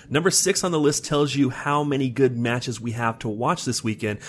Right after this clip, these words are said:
because Southampton versus Chelsea is a pretty good match. Southampton is playing like the best defense in the league since the new year, and Chelsea is coming off maybe their two best performances of the season,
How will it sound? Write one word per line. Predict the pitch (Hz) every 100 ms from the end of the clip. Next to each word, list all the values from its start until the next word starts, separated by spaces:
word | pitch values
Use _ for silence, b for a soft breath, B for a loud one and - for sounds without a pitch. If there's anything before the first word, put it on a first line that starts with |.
| B -
because | 113 127
Southampton | - 160 165 156 156 143 131
versus | 135 135 127
Chelsea | - 190 214 147
is | 143
a | 135
pretty | - - 185 175 160
good | 139 139
match. | 143 160 - - B B
Southampton | - 143 147 151 147 143 147 139
is | 117
playing | - 135 135 127
like | 117
the | 107
best | 101 120 135
defense | 131 127 123 117
in | 120
the | 107
league | 110 131 127
since | 120 110
the | 110
new | 110
year, | 113 113 110 B B -
and | 110
Chelsea | 123 139 143
is | 127
coming | - 120 117
off | 110 110
maybe | 113 113 123
their | 113
two | 107 - 165 156
best | 135 127
performances | 120 - 117 113 113 107
of | 101
the | 104
season, | - 147 135 131